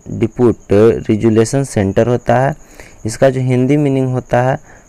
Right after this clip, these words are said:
भारतीय विवाद समाधान केंद्र होता है। इसका जो अध्यक्ष हैं मेहर एस राठी जी हैं, मुख्यालय जो है नई दिल्ली में है। ये देखते हैं नेक्स्ट question।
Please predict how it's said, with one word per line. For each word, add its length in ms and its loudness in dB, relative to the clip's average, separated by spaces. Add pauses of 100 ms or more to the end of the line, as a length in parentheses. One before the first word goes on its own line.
(120)
भारतीय 400 2
विवाद 340 4
समाधान 540 -4 (100)
केंद्र 240 -2
होता 340 -2
है। 160 -2 (760)
इसका 340 -2
जो 100 -2
अध्यक्ष 580 0
हैं 280 -4 (680)
मेहर 440 2
एस 320 -2
राठी 400 2
जी 160 0
हैं, 120 0
मुख्यालय 760 0 (500)
जो 60 -4
है 120 0
नई 240 4
दिल्ली 320 2
में 200 0
है। 240 -6 (2000)
ये 180 -4
देखते 380 -4
हैं 80 0
नेक्स्ट 380 -2
question। 480 -4